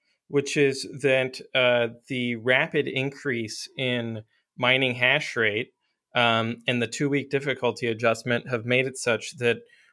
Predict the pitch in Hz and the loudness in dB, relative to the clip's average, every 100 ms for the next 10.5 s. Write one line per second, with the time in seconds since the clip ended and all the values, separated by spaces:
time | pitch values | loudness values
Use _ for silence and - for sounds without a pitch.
0 | _ 139 - 160 175 127 147 151 147 135 | _ -2 2 2 2 2 2 2 0 0
1 | 120 - 170 170 - - - - 127 120 | -2 -2 -2 -2 -6 -8 -12 -2 2 2
2 | 120 120 _ _ - 160 160 165 147 135 | 0 -4 _ _ -4 -2 0 2 4 4
3 | 127 - _ _ 180 180 156 139 123 - | 0 -6 _ _ -2 2 2 2 0 -2
4 | 131 123 123 - - 143 143 - - 135 | -4 -4 -6 -10 -2 -2 -2 -4 0 0
5 | 120 - 170 143 - - 233 170 120 117 | -2 2 2 2 -2 -2 0 2 2 0
6 | 123 - _ _ - 131 143 - 143 - | -2 -12 _ _ 2 4 4 0 -2 2
7 | 131 131 127 - 165 - 156 139 143 135 | 4 4 0 -10 -16 -2 2 2 2 2
8 | 143 185 156 - 143 139 139 131 - 147 | 4 4 2 2 0 2 0 -2 -4 -2
9 | 123 110 107 139 135 117 123 127 - - | 0 0 0 2 2 4 2 2 -2 -12
10 | - _ - - 247 | -16 _ -16 -4 -4